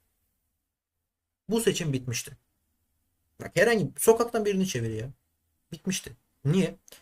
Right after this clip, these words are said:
Çünkü Kemal Kılıçdaroğlu'nun yatırdığı paraları o adam için yaptırsaydık ya da o kadın için yatırsaydık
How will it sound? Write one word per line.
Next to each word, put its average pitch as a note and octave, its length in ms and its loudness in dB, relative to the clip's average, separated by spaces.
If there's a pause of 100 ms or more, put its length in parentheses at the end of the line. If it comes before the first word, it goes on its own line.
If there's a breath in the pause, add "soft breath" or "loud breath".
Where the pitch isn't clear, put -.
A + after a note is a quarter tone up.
(420)
Çünkü A3 500 -2 (140)
Kemal F#3 320 0
Kılıçdaroğlu'nun F#3+ 520 4
yatırdığı D#3 420 0
paraları A2+ 380 -2
o - 200 0
adam E3+ 280 2
için A#2+ 200 -4
yaptırsaydık A#2+ 600 -4
ya A#2 80 -2
da A#2 60 0
o A#2 80 0
kadın C#3 240 -4
için D3 200 -6
yatırsaydık A#2 640 -2